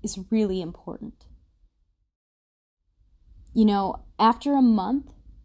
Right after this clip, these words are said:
that I'd arrived in Oregon, I took the boot off.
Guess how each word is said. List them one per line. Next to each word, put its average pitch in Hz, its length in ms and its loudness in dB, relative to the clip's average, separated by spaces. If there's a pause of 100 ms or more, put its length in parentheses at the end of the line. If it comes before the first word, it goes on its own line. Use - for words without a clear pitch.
(1200)
that 220 140 0
I'd 220 180 4
arrived 196 460 -4
in 196 120 -8
Oregon, 208 680 -4 (680)
I 208 120 -6
took - 400 -8
the 208 100 -6
boot 202 400 -6
off. - 500 -6